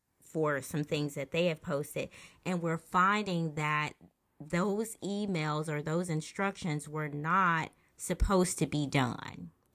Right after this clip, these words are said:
Okay? Now, before this, Facebook admitted that they too were informed to do the same thing. Now, I don't know about the other Googles and the YouTubes,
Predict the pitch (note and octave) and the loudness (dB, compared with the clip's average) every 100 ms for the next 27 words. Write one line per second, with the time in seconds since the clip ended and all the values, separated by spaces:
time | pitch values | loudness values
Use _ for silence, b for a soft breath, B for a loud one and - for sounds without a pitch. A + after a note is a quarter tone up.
0 | - E3 - E3 D#3+ F3 - B B B | -6 -4 2 4 4 2 -4 B B B
1 | F3+ E3+ E3 E3+ - A#3+ C#4 C#4+ E3+ D3 | 4 4 6 2 4 8 10 8 6 6
2 | D3 E3 - - _ _ _ _ _ _ | 6 2 -4 -16 _ _ _ _ _ _
3 | _ - G3+ A3 A3+ - D3+ C#3 - E3 | _ 4 8 8 6 2 6 6 4 2
4 | E3 E3+ F3+ E3 - E3+ D3+ F3+ F#3+ B3+ | 2 4 6 4 4 2 2 6 6 6
5 | - - C#4 E3 B2+ C3+ - D3+ E3+ - | 0 0 4 4 2 -4 -2 4 6 6
6 | F#3 - - A3+ A#3 F#3 D3+ D3 - F#3+ | 2 0 -2 0 2 2 0 -2 0 2
7 | F3 F#3 F#3 G3 - F3+ F3 F3+ - A3 | 2 0 0 -2 0 0 2 0 0 0
8 | G3+ B2 D#2+ - - E3 _ B B - | 2 0 -6 -12 -14 -16 _ B B -2
9 | D#3 - D#3+ F#3+ A3 A3 A3 A3+ G#3 F#3+ | 0 6 6 8 8 8 8 8 8 8
10 | F#3 - E3+ D#3 D#3 D#3+ F3+ F#3+ D#3 D#3+ | 8 6 4 6 6 8 8 6 4 2
11 | E3+ F#3 F#3+ G3 G3+ G3+ G3+ D3 D3 D3 | 4 2 4 6 6 6 2 2 2 0
12 | C#3+ D#3+ F3+ - F#3+ F#3 F#3 F3+ | 2 2 2 4 6 6 6 2